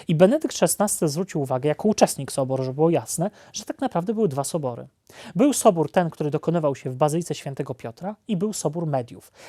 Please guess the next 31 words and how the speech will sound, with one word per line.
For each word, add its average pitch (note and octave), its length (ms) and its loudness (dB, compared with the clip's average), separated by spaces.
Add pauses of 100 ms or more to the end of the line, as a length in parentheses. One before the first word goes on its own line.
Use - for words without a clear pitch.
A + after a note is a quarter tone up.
Naturalnie C4+ 500 2
media, E3 500 4 (320)
y, G#3+ 80 0
nie A#3 140 0
tyle G4+ 220 4
interesowało, F3 840 4
prawda, D3 380 -4
czy - 160 -10
kolegialność F3 680 2
biskupów E3+ 480 -8
to D3 120 -8
będzie D#3 240 -4
tak F#3 300 -2
zachowana, D#3+ 480 2
czy - 180 -6
nie. B2+ 180 -8 (380)
Im D#4+ 340 2
zależało G3+ 520 4
na D3+ 140 2
tym, G#3+ 280 -8
żeby F3+ 240 -2
tematy, G3+ 500 0
które D#3 280 -2
będą D3+ 340 0
dochodziły D#3+ 480 0
z C#3 60 -4
auli D#3 200 2
soborowej, G3 400 -2
były F4+ 140 4
dobrze G#3+ 260 4
sprzedawane, C#3+ 440 0